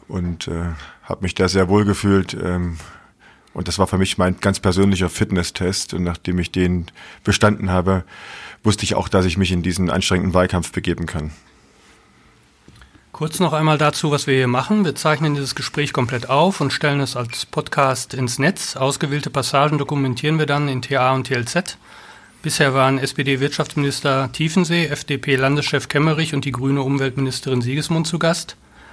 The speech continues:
Speaker 2: A-F-D-Chef Höcke hat bereits das vereinbarte Interview absagen lassen. Nach ihnen werden wir noch den linken Ministerpräsidenten Bodo Ramelow befragen.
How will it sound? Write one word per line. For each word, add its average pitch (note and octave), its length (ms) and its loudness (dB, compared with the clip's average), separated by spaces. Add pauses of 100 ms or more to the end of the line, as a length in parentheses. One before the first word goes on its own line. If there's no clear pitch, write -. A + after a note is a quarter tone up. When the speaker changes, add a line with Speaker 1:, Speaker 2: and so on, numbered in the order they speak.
(140)
Speaker 2:
A-F-D-Chef C3 640 0
Höcke D#3 260 4
hat E3 220 -4
bereits D3 560 -2 (360)
das - 160 -4
vereinbarte C#3 840 2
Interview C#3 380 0
absagen D#3+ 420 0
lassen. E3 320 2 (640)
Nach D3+ 160 0
ihnen D3+ 260 2
werden D3 560 0 (360)
wir C#3 120 0
noch C#3 200 0
den C3+ 200 0
linken C#3 300 0
Ministerpräsidenten C3+ 800 -2
Bodo C3 220 0
Ramelow B2 320 2
befragen. A#2 580 0